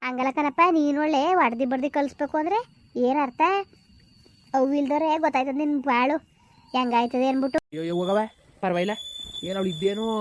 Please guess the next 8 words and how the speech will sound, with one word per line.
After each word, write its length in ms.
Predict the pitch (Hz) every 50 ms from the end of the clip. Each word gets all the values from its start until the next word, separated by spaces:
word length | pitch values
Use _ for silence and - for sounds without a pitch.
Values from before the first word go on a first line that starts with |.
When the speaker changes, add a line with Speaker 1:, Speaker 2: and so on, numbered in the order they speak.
| 196 185 185
Speaker 2:
ಒಸಿ 140 | - 190 190 190
ಅಲ್ಲ? 80 | 208 220 - _ _ _ _ _ _ _ _ -
ಏನ್ 180 | 156 175 196 196 180
ಒಸಿಯಾ? 220 | - 214 214 185 214 226 220 185
ಒಸಿ 120 | 175 202 190
ಮಾಡ್ತಿದ್ದಾಳ? 320 | 196 190 214 202 202 185 208 226 214 202 190 - _ - - _ _ _ - 285 233 320
Speaker 1:
ಗೊತ್ತಾಯ್ತದೆ 400 | 294 - 302 285 262 302 330 330 349
ಕಣಪ್ಪ, 240 | 330 339 330 -